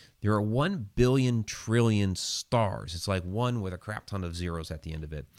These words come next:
uh, that we know of, where there may be even, you know, of course, more and more planets than that. Um, so each star being a solar system. Now, you do the math there,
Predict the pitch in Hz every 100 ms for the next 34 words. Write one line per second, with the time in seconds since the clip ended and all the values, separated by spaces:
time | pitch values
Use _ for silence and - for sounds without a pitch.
0 | - _ _ 90 87 82 69 117 98 117
1 | 110 104 101 131 123 - - - - _
2 | _ - _ _ - 107 117 120 120 110
3 | 110 104 - 98 95 85 - - _ -
4 | - - - - - 98 98 95 90 87
5 | - - 98 87 85 - - _ _ 82
6 | 92 87 82 90 - - - - _ _
7 | _ _ 90 85 85 80 69 80 _ _
8 | _ _ _ _ _ _ _ _ _ _
9 | _ _ _ _ _ _ - 113 104 104
10 | - 120 - 110 101 101 98 92 90 95
11 | 92 - 90 90 101 98 95 92 101 95
12 | - 135 127 113 95 95 101 117 120 -
13 | 80 90 80 80 80